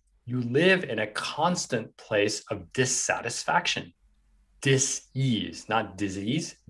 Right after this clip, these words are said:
dis-ease. And the scarcity mindset is, it's quite natural, right? You can find its traces everywhere. One, one very obvious place is just by looking at,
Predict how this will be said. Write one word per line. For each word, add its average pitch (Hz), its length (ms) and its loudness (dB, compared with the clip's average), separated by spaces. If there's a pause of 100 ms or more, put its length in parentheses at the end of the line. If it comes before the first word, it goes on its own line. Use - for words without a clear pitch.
dis-ease. 135 960 0 (960)
And 143 460 8 (160)
the 143 80 0
scarcity 220 400 4
mindset 123 480 4
is, 107 560 2 (280)
it's 143 280 4
quite 180 360 4
natural, 113 720 -2
right? 107 380 4
You 120 100 -6
can 117 220 -2
find 147 340 4
its - 180 -2
traces - 800 -2 (560)
everywhere. 107 640 2 (600)
One, 113 480 4
one 117 380 6
very 104 280 6
obvious 98 560 -2
place 104 420 0
is 98 320 -2
just - 480 -6
by 90 140 0
looking 98 420 -2
at, 92 300 2